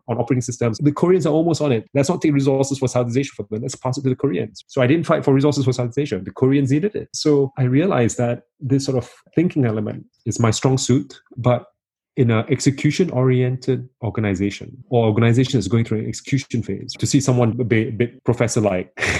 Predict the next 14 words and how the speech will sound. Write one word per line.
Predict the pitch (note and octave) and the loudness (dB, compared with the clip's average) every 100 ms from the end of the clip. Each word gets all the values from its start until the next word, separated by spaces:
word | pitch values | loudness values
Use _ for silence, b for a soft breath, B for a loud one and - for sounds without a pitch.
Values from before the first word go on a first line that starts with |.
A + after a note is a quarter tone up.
| B B | B B
<laughs> | _ | _
walking | B2 G2+ B2+ | 0 2 2
the | A2+ | 4
hallway, | A2 G#2 F#2+ F2+ - | 2 2 0 -2 -8
it's | F#2+ | -6
like | G2+ G#2 | -2 0
the | |
red | G#2+ A2 | 2 0
flag | - A2 G2+ | 0 0 0
to | G2+ | -2
a | |
lot | F#2+ F#2 | -2 -4
of | |
people. | F#2 - F2+ | -8 -14 -18